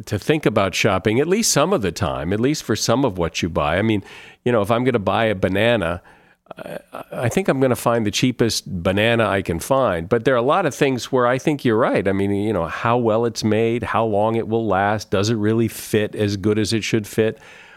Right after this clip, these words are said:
Those considerations ought to move up the list. But right now, for most of us, I think price is at the top of the list. Ellen Ruppel Shell has been my guest. She's a writer for The Atlantic Magazine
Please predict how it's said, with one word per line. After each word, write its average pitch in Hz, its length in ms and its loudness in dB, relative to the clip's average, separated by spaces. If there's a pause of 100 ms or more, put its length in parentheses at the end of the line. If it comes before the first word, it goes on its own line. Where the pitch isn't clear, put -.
(140)
Those 143 340 2
considerations 107 1040 0 (460)
ought 117 140 2
to 113 100 0
move 113 240 2
up 104 160 -2
the 92 100 0
list. 113 520 0 (680)
But 101 160 0
right 107 240 2
now, 117 300 2
for - 160 0
most 170 260 0
of 98 100 0
us, 98 160 0
I 98 80 2
think 95 240 -2
price 127 380 -2
is 85 200 0
at - 280 -4
the 87 80 -2
top 69 320 -4
of 80 80 -2
the 78 80 -6
list. - 460 -6 (440)
Ellen 147 320 2
Ruppel 127 340 0
Shell 151 380 0
has 107 140 0
been 127 160 2
my 120 120 2
guest. 147 320 0
She's 147 240 0
a 135 60 2
writer 185 280 0
for 143 160 0
The 120 200 0
Atlantic 120 440 0
Magazine 110 680 0